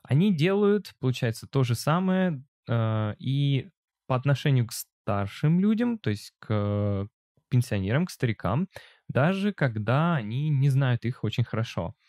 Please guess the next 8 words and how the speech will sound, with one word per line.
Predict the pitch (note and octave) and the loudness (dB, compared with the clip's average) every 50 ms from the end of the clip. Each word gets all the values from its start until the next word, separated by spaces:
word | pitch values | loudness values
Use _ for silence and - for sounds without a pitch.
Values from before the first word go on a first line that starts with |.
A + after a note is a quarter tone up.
| _ - - - _ _ _ _ _ - | _ -20 -20 -20 _ _ _ _ _ -2
И | D#3 E3 F#3 G3 G3+ G3 F#3 - _ _ _ _ _ - | 0 2 2 4 2 2 0 -4 _ _ _ _ _ 0
it | E3+ C#3+ | 0 2
doesn't | B2 D3 D3+ C#3+ - C3+ B2+ | 4 2 2 4 4 2 2
seem, | - - F#3 G#3 A#3+ B3+ C4+ - _ _ _ _ | 0 0 0 0 0 0 -4 -6 _ _ _ _
это | C3 A#2+ - A#2 | -4 -2 -2 -2
вот | A#2 A#2+ - | -2 0 0
это, | C3 B2 - - G#2+ G2 E2+ - _ - | 0 -2 0 -2 -4 -4 -4 -6 _ -4
это | D#3+ E3+ - _ - E3 D#3+ D#3+ D#3+ D3+ C3 | -4 -4 -2 _ 0 2 2 4 2 2 0